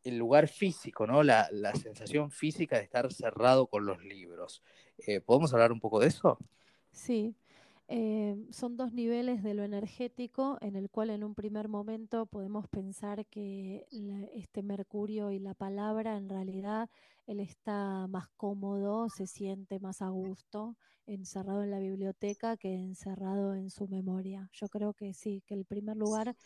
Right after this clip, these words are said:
Speaker 2: fue más agradable para él, pero el segundo era más necesario.
Speaker 1: Y para cerrar, em, viendo esas cartas, ¿crees que se pudieron haber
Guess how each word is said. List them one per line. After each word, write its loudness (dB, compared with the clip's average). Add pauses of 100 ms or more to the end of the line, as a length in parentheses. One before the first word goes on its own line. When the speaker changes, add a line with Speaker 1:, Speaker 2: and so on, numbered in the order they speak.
(300)
Speaker 2:
fue -2
más -8
agradable -2
para -4
él, -4 (420)
pero 0
el -2
segundo -2
era 0
más -2
necesario. -6 (2250)
Speaker 1:
Y 8
para 12 (440)
cerrar, 6 (600)
em, -2 (600)
viendo 6
esas 0
cartas, 8
¿crees 6
que 4
se 4
pudieron 4
haber 6